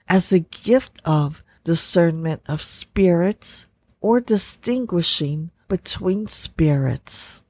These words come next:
Discerning of spirits will save your life when the enemy is trying to lure you into a trap or have you engaged in gossip, slander, hatred,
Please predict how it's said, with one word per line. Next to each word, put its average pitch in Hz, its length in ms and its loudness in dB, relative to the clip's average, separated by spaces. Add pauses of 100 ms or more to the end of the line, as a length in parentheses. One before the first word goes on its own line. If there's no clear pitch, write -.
(400)
Discerning 285 720 0
of 294 140 -4
spirits 151 880 -2
will 180 100 -6
save 180 400 2
your 185 140 4
life 170 600 -2 (380)
when 202 160 4
the 208 240 4
enemy 233 400 4
is 285 240 -2
trying 196 520 -2
to - 140 0
lure 196 420 0
you 165 420 0
into 190 420 -2
a 165 80 0
trap - 580 -4 (220)
or 214 120 2
have 254 360 0
you 247 220 2
engaged 214 800 2
in 190 180 4
gossip, 208 680 -2 (480)
slander, 180 960 0 (460)
hatred, 147 720 -2